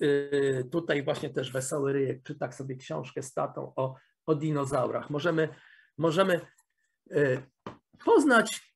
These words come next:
kogoś, kogo nigdy byśmy nie poznali, gdybyśmy nie otworzyli, nie otworzyli tego okna. Y, ja też poznaję, tak jak wam mówiłem, najpierw ja poznaję kogoś, potem o nim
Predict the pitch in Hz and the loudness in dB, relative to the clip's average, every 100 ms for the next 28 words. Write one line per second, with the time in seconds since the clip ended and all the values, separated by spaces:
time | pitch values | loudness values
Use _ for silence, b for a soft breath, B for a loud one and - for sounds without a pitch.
0 | _ - 175 220 196 - 170 175 285 392 | _ 2 6 6 4 2 4 6 8 6
1 | 320 170 151 135 139 139 131 139 135 131 | 6 4 0 -4 -8 -8 -6 -8 -6 -6
2 | 127 131 131 185 185 175 - 147 151 147 | -6 -8 2 4 4 0 -2 -4 -4 -2
3 | 160 - 143 123 160 143 135 131 _ _ | -4 -4 -10 -4 -4 -4 -6 -10 _ _
4 | - 185 180 170 - 147 151 143 135 127 | -2 0 2 -2 -2 -2 0 -4 -6 -8
5 | 127 - 117 - 113 - _ b b b | -8 -12 -16 -16 -20 -20 _ b b b
6 | b - 135 135 - 139 170 - 202 285 | b -4 0 0 -2 0 2 2 4 2
7 | 233 - 165 160 147 147 156 160 180 190 | 2 -2 -4 0 0 -2 -2 0 0 0
8 | 233 262 185 127 123 392 311 185 180 143 | 2 4 2 0 0 0 0 -2 0 -2
9 | - 143 165 175 196 202 277 403 - - | -2 -6 -2 -2 -4 -6 -4 -4 -6 -6
10 | 233 202 165 156 | -2 -2 0 -2